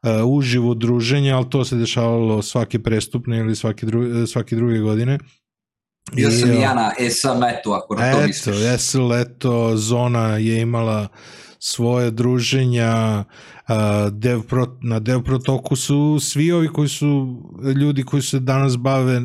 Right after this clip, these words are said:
Speaker 1: developmentom, bar nešto su nekad pročitali na Dev Protoku. A, ovaj, tako da, e,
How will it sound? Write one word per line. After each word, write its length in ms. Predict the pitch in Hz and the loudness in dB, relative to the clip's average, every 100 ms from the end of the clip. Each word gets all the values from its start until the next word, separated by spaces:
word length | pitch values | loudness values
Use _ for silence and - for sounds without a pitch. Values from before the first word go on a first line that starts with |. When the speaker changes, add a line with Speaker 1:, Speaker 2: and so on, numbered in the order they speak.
| 117 117 117 120 | -4 -6 -2 0
Speaker 1:
developmentom, 800 | 131 139 131 135 135 127 135 131 | 2 0 0 0 0 0 0 0
bar 300 | 113 117 131 | 0 -2 0
nešto 400 | 127 131 127 - | 2 2 0 -4
su 160 | 120 - | -6 0
nekad 380 | 127 123 123 110 | 0 0 -2 -2
pročitali 540 | 127 117 - 123 117 | -2 -2 -4 -4 -2
na 120 | 117 | -2
Dev 220 | 113 113 107 | -2 -2 -2
Protoku. 560 | 117 110 - 104 - _ - - - - - - | -2 -2 -2 -6 -8 _ -20 -20 -20 -20 -20 -20
A, 420 | - 101 101 101 | -4 -2 0 0
ovaj, 640 | 101 101 104 101 101 104 101 - _ _ _ _ _ | 0 0 -2 -2 -2 0 -2 -6 _ _ _ _ _
tako 300 | 123 127 160 | -4 -2 0
da, 140 | 151 | 2
e, 180 | 143 131 | 0 0